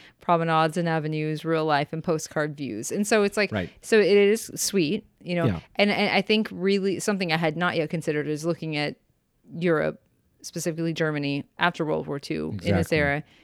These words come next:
Speaker 1: probably trying to shed a nicer light. I had not thought of that.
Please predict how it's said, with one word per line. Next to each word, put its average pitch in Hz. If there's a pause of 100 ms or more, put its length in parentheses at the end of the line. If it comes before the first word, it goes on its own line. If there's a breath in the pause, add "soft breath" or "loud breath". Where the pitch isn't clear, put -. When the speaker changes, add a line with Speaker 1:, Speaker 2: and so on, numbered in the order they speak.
(380 soft breath)
Speaker 1:
probably 160
trying 160
to 151
shed 151
a 156
nicer 151
light. 214
I -
had 185
not 233
thought 277
of 185
that. 147